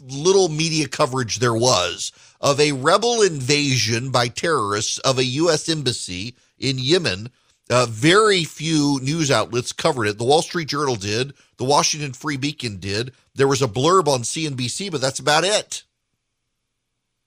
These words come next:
And Senator Paul, with all due respect to him, I think we gotta prop up the Saudi regime as the alternative to the Iranians.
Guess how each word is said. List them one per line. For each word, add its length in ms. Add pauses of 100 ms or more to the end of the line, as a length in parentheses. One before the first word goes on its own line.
(2000)
And 400
Senator 360
Paul, 360
with 140
all 140
due 180
respect 300
to 60
him, 100 (100)
I 180
think 240
we 140
gotta 560
prop 400
up 220
the 80
Saudi 420
regime 540
as 140
the 120
alternative 640
to 100
the 140
Iranians. 800